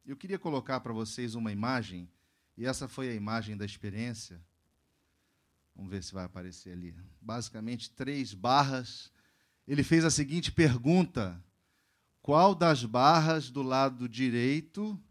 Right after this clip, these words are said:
é maior do que a barra de referência do lado esquerdo?", certo? Muito claro,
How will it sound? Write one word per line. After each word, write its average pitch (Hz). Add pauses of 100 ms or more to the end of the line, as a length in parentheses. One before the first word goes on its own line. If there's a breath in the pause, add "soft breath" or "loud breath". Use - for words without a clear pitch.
(500)
é 135
maior 151 (160)
do 120
que 147
a 143
barra 147
de 127
referência 135 (540 soft breath)
do 120
lado 131
esquerdo?", 127 (160)
certo? 131 (1040)
Muito 127
claro, 147